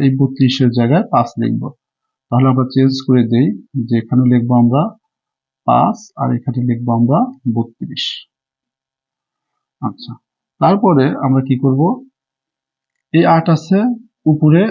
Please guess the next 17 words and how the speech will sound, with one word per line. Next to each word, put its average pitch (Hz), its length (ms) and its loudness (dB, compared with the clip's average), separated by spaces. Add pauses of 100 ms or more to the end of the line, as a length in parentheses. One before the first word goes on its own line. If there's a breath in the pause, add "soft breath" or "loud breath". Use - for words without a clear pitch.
(400)
এই 147 120 4
greater 147 260 2
than-এর 147 320 4
পঁয়ত্রিশ 135 320 2
আছে 123 160 -4
উপরে, 117 260 0
অর্থাৎ 143 200 -2 (100)
এখানে 147 280 2
লিখবো 135 260 0
আমরা 135 160 2 (260)
আট 143 220 -2 (1400)
আর 123 80 0 (100)
এখানে 135 300 2
লিখে 131 240 2
দেবো 123 140 2 (100)
আমরা 123 180 2 (260)
পঁয়ত্রিশকে। - 600 -4